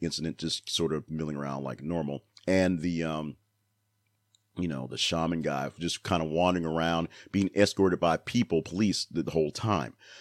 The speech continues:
Um, more or less just sort of being corralled until he found a way to be in the big crowd. But it was just clips that were out of context and made no sense. And Tucker Carlson showed, "See, this is why it's all fake,"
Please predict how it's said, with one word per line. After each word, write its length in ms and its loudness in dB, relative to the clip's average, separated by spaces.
Um, 400 4
more 240 10
or 60 8
less 320 4
just 160 -2
sort 160 4
of 40 -6
being 140 -2
corralled 500 8
until 200 -2
he 80 -2
found 400 -2
a 40 -8
way 280 -2
to 120 -10
be 220 -6
in 80 -6
the 80 -8
big 140 -10
crowd. 360 4
But 160 8
it 100 10
was 220 4
just 320 0
clips 380 6
that 280 6
were 180 2
out 140 8
of 60 6
context 600 0
and 200 -4
made 200 -2
no 140 -2
sense. 380 -4
And 200 -10
Tucker 200 -2
Carlson 300 -2
showed, 220 -4
"See, 420 4
this 120 2
is 120 -2
why 260 10
it's 140 6
all 160 6
fake," 440 4